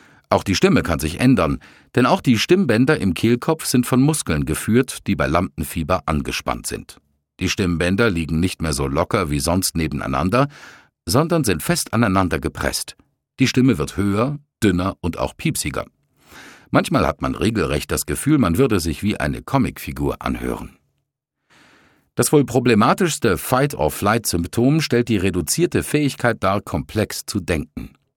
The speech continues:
Unser Körper ist während des Lampenfiebers auf Kämpfen oder Weglaufen programmiert, aber leider nicht darauf, unseren Zuhörern komplexe Sachverhalte sinnvoll darzustellen.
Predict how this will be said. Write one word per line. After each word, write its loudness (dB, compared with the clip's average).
Unser 4
Körper 2
ist -2
während 4
des 0
Lampenfiebers 0
auf -2
Kämpfen 0
oder 0
Weglaufen -4
programmiert, -2
aber 2
leider 2
nicht 0
darauf, 2
unseren 2
Zuhörern 2
komplexe -4
Sachverhalte -4
sinnvoll 0
darzustellen. -8